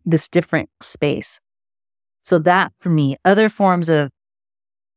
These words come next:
maybe self-care back then was j-, staying connected. I think the connectivity between my colleagues, my staff, I think was really important. But it was not connected during work. It was being connected away from work,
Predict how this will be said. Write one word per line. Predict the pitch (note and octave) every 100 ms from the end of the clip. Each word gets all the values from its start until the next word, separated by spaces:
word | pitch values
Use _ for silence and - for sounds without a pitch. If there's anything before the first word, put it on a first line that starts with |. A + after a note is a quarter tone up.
| -
maybe | E3+ E3+ E3+ D#3+
self-care | - D#3+ D3 - - D#3 C#3+ C#3+
back | C3 C#3 -
then | D3 C#3
was | C#3+ C#3 C3+ _ _ _ _ _ _
j-, | A#3+ -
staying | - A#3 E4+
connected. | - D#4+ G3 A3 - - - _
I | E3+
think | - G3 F#3
the |
connectivity | - F#3+ E3+ E3 - F#3 G3+ F#3
between | E3 - - E3+ E3 D#3 D3+ D#3
my | D#3+
colleagues, | - E3+ E3 F#3 F#3+ F#3 E3
my | C#3+
staff, | - - D#3+ F#3 _ _ _ D#3
I |
think | D#3 E3
was | E3 C#3+
really | D#3 D3+
important. | C#3+ - D3+ - C3 _ _ -
But | F3+
it | F3
was | F3+ D#3+
not | F3+ F#3+
connected | - G#3+ F#3 - F3 D#3
during | D#3 D3 C#3+
work. | D#3 C#3
It | D#3+
was | D3 D3+ C3+
being | D#3 C#3+
connected | - D#3+ D#3 - E3+ - _ _ _
away | E3 D3+ E3 D#3+
from | - D3 C3
work, | B2 -